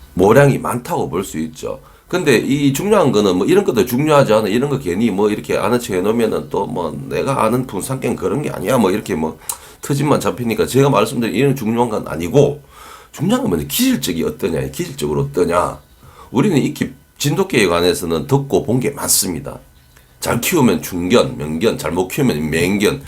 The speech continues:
이 풍-, 저 진돗개죠. 풍산개 똑같습니다. 풍산개는 이미 언제죠? 예전에 우리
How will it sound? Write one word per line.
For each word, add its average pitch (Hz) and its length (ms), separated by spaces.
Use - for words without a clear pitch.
이 95 60
풍-, 98 240
저 82 140
진돗개죠. 76 680
풍산개 185 560
똑같습니다. 85 840
풍산개는 107 920
이미 131 320
언제죠? 123 600
예전에 92 580
우리 82 360